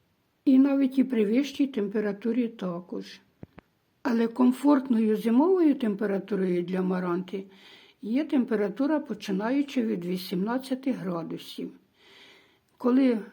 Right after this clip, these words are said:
вімкнуті наші батареї, які підсушують повітря в кімнаті, обов'язково потрібно проводити оприскування. Оприскування проводимо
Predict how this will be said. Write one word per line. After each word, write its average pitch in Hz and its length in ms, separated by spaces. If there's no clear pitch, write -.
вімкнуті 220 720
наші 214 680
батареї, 233 720
які 233 280
підсушують 208 880
повітря 208 500
в 185 100
кімнаті, 180 680
обов'язково 196 880
потрібно 240 560
проводити 226 800
оприскування. 190 1200
Оприскування 208 920
проводимо 269 800